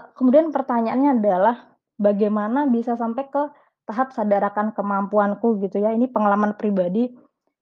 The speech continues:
Yang paling penting menurutku adalah fokus dan sungguh-sungguh dulu aja dalam menjalankan pekerjaan atau suatu, suatu aktivitas. Karena dengan kita fokus tadi, aku lebih bisa,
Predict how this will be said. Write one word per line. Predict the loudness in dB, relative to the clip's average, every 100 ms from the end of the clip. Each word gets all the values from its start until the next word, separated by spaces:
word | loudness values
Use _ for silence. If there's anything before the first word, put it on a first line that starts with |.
| _ _ _ -2
Yang | 2 2 4
paling | 2 2 0
penting | -2 -2 0 0 0 -2 -4
menurutku | -2 -2 2
adalah | 4 6 4 2
fokus | 0 0 -4 2
dan | 2
sungguh-sungguh | 4 4 4 4 4 4
dulu | 4 2
aja | 2 4 6
dalam | 4 4
menjalankan | 2 2 2 0 0 -2
pekerjaan | -2 -2 -2 -2 -4
atau | -4 -4
suatu, | -6 -4 -6 -6
suatu | -4 -4 -2
aktivitas. | -6 -6 -10 -8 -6 -8 -8 _ _ _ _ _ -2
Karena | 0 4 2 2 0
dengan | 2 2 0
kita | 0 -2
fokus | 0 -2 -2 -4
tadi, | -2 2 4 2 -2 -20 _ _ _ _ _ _ -20 _ _ -6
aku | -4 4 6 6
lebih | 6 2 -2 _ _ -4
bisa, | 0 0 0 0 2 0